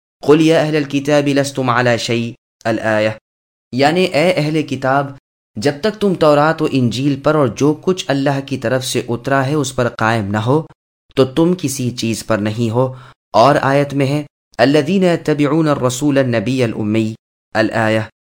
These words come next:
یعنی جو لوگ اس رسول نبی امی صلی اللہ علیہ وسلم کی تابعداری کرتے ہیں، جن کی صفت اپنے ہاں تورات میں لکھی ہوئی پاتے ہیں۔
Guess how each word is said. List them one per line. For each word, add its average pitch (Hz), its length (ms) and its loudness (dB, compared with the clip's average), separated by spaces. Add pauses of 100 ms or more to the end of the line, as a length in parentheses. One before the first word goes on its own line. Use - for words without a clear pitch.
(280)
یعنی 143 280 8
جو 151 160 4
لوگ 165 260 4
اس 165 160 0
رسول 139 460 2
نبی 127 320 2 (120)
امی 135 320 2
صلی 135 240 -2
اللہ 120 180 2
علیہ 120 240 0
وسلم 113 440 -4
کی 151 200 -4 (100)
تابعداری 107 480 0
کرتے 107 340 -2
ہیں، 151 160 0 (680)
جن 147 240 4
کی 202 200 -2
صفت 165 520 -2
اپنے 131 460 -2
ہاں 127 320 0 (100)
تورات 123 460 4
میں 135 80 0
لکھی 113 300 -6
ہوئی 104 160 -2
پاتے 110 340 0
ہیں۔ 131 140 0